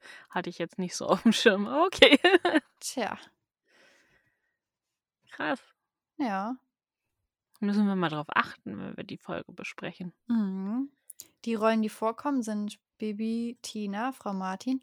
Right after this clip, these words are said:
Speaker 2: Holger, der spricht auch in der Folge.
Speaker 1: Ja, das weiß ich. <laughs>
Speaker 2: <laughs> Herr Ströck, Guido, Ben, Kalle und
Speaker 1: Mhm.
Speaker 2: der Erzähler. Das heißt, Guido, Ben oder Kalle <laughs> reitet vermutlich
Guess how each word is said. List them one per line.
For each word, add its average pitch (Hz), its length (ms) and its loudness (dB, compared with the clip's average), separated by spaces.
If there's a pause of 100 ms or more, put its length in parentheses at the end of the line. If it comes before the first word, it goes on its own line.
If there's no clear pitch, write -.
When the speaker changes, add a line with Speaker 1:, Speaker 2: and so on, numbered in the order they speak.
(200)
Speaker 2:
Holger, 202 600 0
der 214 120 -10
spricht - 440 -8
auch - 100 -14
in 196 80 -6
der 196 100 -8
Folge. 196 400 -8 (360)
Speaker 1:
Ja, 196 220 -4
das 180 220 -10
weiß - 320 -8
ich. - 280 -16 (100)
<laughs> - 0 -
Speaker 2:
<laughs> 226 720 -4
Herr 214 300 -2
Ströck, 214 720 -6 (1160)
Guido, 214 800 -2 (540)
Ben, 208 460 0 (240)
Kalle 208 540 -2 (500)
und - 20 -2
Speaker 1:
Mhm. 196 160 -2
Speaker 2:
der 247 80 -4
Erzähler. 196 560 -4 (240)
Das - 260 -10
heißt, 247 420 -4
Guido, 269 380 -2
Ben 240 340 -4
oder 226 300 -4
Kalle 208 420 -6 (1040)
<laughs> - 320 -18
reitet 240 280 -2
vermutlich 214 760 -2